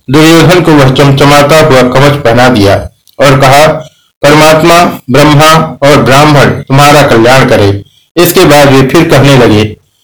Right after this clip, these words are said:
'भगवान शंकर ने यह मंत्र और कवच इंद्र को दिया था, इसी से उन्होंने संग्राम में वृत्तासुर का वध किया था।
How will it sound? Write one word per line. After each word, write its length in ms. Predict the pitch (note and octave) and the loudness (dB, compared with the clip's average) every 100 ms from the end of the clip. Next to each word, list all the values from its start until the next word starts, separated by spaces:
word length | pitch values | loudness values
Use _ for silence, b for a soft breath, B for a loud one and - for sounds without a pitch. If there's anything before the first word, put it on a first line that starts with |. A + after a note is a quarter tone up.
| b b b - | b b b -4
'भगवान 400 | D3+ E3 F3 F3+ | 0 2 2 0
शंकर 380 | E3 D#3+ D#3+ F3 | 0 0 2 2
ने 120 | E3+ | 2
यह 240 | C#3+ C3 | 2 2
मंत्र 280 | C#3+ E3+ D#3+ - | 2 0 0 0
और 220 | C3+ B2+ | 0 0
कवच 320 | C#3 D3 D3 | 0 0 0
इंद्र 320 | D3 D3+ D3+ | 0 0 0
को 120 | C#3+ A#2+ | 0 0
दिया 260 | A2+ A#2 | 2 0
था, 180 | G#2 G#2 G2 - _ _ _ - | 0 -2 -4 -8 _ _ _ -4
इसी 240 | D#3 E3 F#3 | -2 0 2
से 120 | F3+ | 2
उन्होंने 380 | D#3+ D#3 E3 D#3 | 2 2 2 2
संग्राम 480 | D3+ C3+ D3 D3+ C#3+ | 2 2 2 2 2
में 100 | A#2 | 0
वृत्तासुर 540 | C3+ C#3 D#3 D#3 A#2+ | 0 0 0 0 0
का 140 | B2+ A2 | 0 0
वध 220 | B2+ C3 | 0 0
किया 280 | C3+ A#2+ G#2 | 0 0 0
था। 180 | G2+ | -2